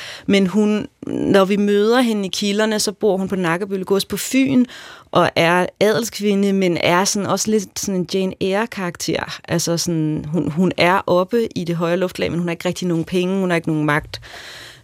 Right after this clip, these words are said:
Og så, så bliver hun så anklaget der på Fyn for hekseri,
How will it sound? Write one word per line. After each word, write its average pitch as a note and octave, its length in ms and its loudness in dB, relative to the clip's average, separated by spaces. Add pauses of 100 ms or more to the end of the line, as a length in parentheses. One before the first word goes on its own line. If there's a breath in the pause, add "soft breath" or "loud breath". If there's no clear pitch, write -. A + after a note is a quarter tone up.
(120)
Og F3 120 2
så, G3+ 140 2 (120)
så F#3 160 0
bliver F#3 180 4
hun F3 140 -2
så F3 240 0
anklaget F3+ 640 0
der - 320 -4 (120)
på F3+ 100 -4
Fyn F#3 420 -4
for D3+ 360 0 (160)
hekseri, E3 640 0